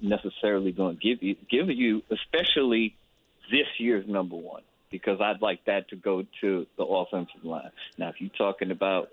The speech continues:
future, say, this year's two,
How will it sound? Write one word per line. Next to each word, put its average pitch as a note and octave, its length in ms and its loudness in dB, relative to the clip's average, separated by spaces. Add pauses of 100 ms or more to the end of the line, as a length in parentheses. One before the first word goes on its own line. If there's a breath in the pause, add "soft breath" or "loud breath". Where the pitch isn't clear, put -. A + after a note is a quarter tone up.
(140)
future, A2+ 440 2 (1000 loud breath)
say, A#2 300 4
this B2 220 4
year's A#2 260 2 (140)
two, D3+ 300 0